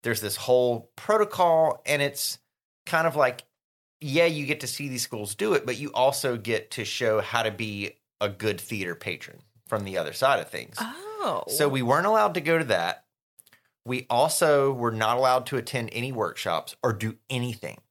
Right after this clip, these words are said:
Speaker 1: We had to sit in our dorm, and we had a hearing the next morning. And the hearing was to determine if me or all of us were going to be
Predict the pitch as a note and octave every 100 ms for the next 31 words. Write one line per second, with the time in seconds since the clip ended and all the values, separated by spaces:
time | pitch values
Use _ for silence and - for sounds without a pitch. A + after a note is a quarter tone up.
0 | _ _ _ _ - A#2+ B2+ C3+ A#2 -
1 | - - D#3 - B2 A#2+ A#2 G2 A2+ A2+
2 | F#2+ D#2 D2 _ _ _ _ _ _ _
3 | _ _ _ _ B2 A#2+ A2+ G#2+ G#2 -
4 | B2 B2+ C3 A2+ F2+ - - C3+ B2 F2+
5 | C2 C2+ F2+ - F#2 F#2 - - F2+ C2+
6 | G#1 - _ _ _ _ _ - C#3 C3
7 | A#2+ - A3 B3 F#3 C3+ A#2+ B2 - C3+
8 | G#2+ - D3+ F3+ A2 F#2+ F#2 F#2+ _ _
9 | _ _ _ _ _ - C#3+ B2+ - -
10 | _ _ _ _ - B2 B2 D3+ G3+ C4+
11 | G#3+ _ _ - E3 F3+ - C3 D3+ A#2
12 | G2+ - A2 A2+ A2+ B2+ A2+ A2